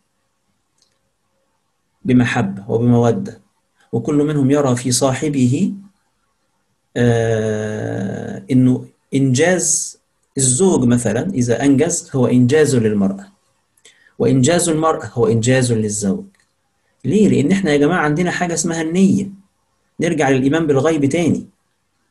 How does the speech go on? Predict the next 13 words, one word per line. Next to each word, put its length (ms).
نرجع 240
للإيمان 200
بالغيب 300
تاني. 260
الإنجاز 480
يا 40
إخوانا 300
لا 180
يشترط 460
أن 120
يكون 240
إنجازا 400
ماديا. 720